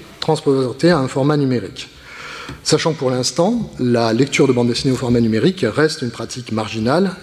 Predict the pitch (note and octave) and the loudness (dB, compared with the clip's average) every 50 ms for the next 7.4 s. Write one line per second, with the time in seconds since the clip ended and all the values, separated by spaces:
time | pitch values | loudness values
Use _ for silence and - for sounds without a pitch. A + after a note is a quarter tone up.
0 | - - - B2 A#2+ A#2+ - - B2+ A#2+ A#2 A#2+ B2 C#3+ C#3 C3+ D3 C#3+ D3 C#3 | -14 -6 -2 -2 -2 -2 -2 0 2 2 4 4 4 4 2 2 0 0 2 2
1 | C3 B2 A#2+ A#2+ B2 B2 B2 B2 A#2+ A#2+ - - C#3 C#3 C#3 C3+ - - - - | 2 2 2 2 4 4 4 4 2 0 -2 -2 0 0 0 0 -4 -10 -14 -16
2 | - - - - - - - C#3+ D3 C#3+ D3 D3 - - - - B2+ B2 B2+ B2 | -16 -16 -16 -16 -16 -4 0 0 2 2 0 -2 -4 -8 -12 -10 -4 -2 -2 0
3 | B2 C3 B2 A#2+ - - G#2+ G#2 - - D3 C3+ A2+ G2+ G2 G#2 G#2+ G#2 A#2 C3+ | 2 0 0 0 -2 -6 -10 -10 -6 -2 0 0 0 0 0 -2 0 2 2 2
4 | E3 F3 - - - - - - - - - A2 A2+ A#2+ B2 - - A2 G#2 G2 | 0 -2 -6 -14 -20 -18 -14 -14 -10 -6 -2 0 2 2 2 2 0 -2 -4 -4
5 | - - B2 C3+ C#3 - - - - - - B2 B2 - A2 G#2 - - A2 F#2+ | -4 -2 -2 -2 -2 -4 -10 -12 -10 -6 -4 -4 -4 -4 -4 -6 -6 -6 -6 -8
6 | - - - C#3+ C3+ A#2+ G#2+ G#2 - - A2+ G2+ F#2 F2+ - A#2+ B2+ A2+ G#2 A2 | -8 -4 -2 0 0 0 0 -4 -6 -6 -6 -6 -6 -6 -2 -2 -2 -2 -2 -4
7 | - - - - - - - | -8 -10 -10 -10 -10 -12 -12